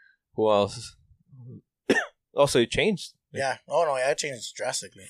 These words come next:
Speaker 1: Fuck.
Speaker 2: Yeah.
Speaker 1: For the better, for the worse? <laughs>
Speaker 2: Uh, for both, <laughs>
Speaker 1: <laughs>
Speaker 2: if that makes sense. Yeah, if, if you look 'em up, they, um, Ganesha's been, I mean, they're always pretty good. But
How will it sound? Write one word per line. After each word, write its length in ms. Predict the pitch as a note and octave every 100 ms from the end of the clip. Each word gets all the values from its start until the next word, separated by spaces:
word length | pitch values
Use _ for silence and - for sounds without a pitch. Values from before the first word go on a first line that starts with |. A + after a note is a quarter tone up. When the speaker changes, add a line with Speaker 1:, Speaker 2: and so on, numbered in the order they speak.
| -
Speaker 1:
Fuck. 240 | F2+ C#3+ - _
Speaker 2:
Yeah. 200 | G2 G2+ - _ _ _ _ _ _ _
Speaker 1:
For 80 | A#2
the 80 | G2
better, 280 | G#2+ A#2+
for 140 | C3+ A2
the 60 | G2
worse? 140 | G#2
<laughs> 680 | - - _ A2 - G2 -
Speaker 2:
Uh, 760 | - E3+ F#3 F#3+ F#3 F#3 F#3 F#3 B2 - - _ _ _ _ _ _
for 140 | C4
both, 380 | F3+ C3 G3 A3+
<laughs> 100 | - - C4 C#4 A2 -
Speaker 1:
<laughs> 680 | F#3 D#3 - E3 - - -
Speaker 2:
if 180 | D#3
that 160 | D#3+ D#3+
makes 220 | D#3+ C3+
sense. 440 | C#3+ D3+ F3+ - - _ _ _ _ _ _ _ _ _ - - - - _ _ _
Yeah, 140 | C#3 C3
if, 80 | C3
if 200 | C#3 D3
you 60 |
look 180 | D3 E3
'em 100 | C#3+
up, 240 | D#3 F3 - _ _ - _ _ _ _ _ -
they, 240 | B2+ D3+ D3+
um, 760 | C3 C3 B2+ B2 A#2+ A2 G#2+ - _ _ -
Ganesha's 360 | A#2 E3+ F#3
been, 240 | B2 A2+ G#2
I 80 | B2
mean, 160 | A#2 A2
they're 180 | C3+ B2
always 220 | A#2 G2+
pretty 240 | - G2+
good. 280 | G2+ G#2+ G2+ _ _ _ _ _ -
But 200 | A2